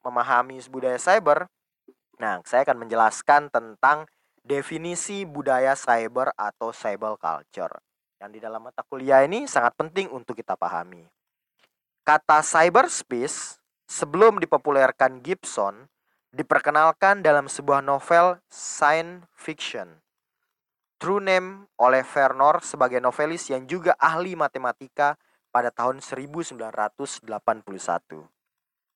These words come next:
Vernor menggunakan istilah the other plane untuk menggambarkan keberadaan sebuah jaringan. Konsep ini kemudian diadaptasi oleh William Gibson pada tahun seribu sembilan ratus delapan puluh empat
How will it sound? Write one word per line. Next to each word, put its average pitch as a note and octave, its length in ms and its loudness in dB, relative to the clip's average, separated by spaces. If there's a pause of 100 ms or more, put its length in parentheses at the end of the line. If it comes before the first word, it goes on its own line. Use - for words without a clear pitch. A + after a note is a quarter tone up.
(220)
Vernor A#2+ 640 2 (480)
menggunakan C3 480 -2
istilah G3+ 560 2
the - 240 -4
other F#3+ 320 4
plane C3 480 -6 (460)
untuk C#3+ 320 -4
menggambarkan C#3 800 2
keberadaan D3 640 4
sebuah F3 500 0
jaringan. C#3 640 -2 (480)
Konsep C#3 480 0
ini A3+ 240 -6
kemudian E3 560 2
diadaptasi D3+ 760 2
oleh D#3 300 4
William E3+ 560 -2
Gibson A#2+ 640 -8 (320)
pada A#2+ 240 4
tahun C3+ 400 0
seribu D#3 560 -8
sembilan A#2 420 -6
ratus - 220 -12
delapan A#2+ 320 -2
puluh A2 240 -14
empat - 240 2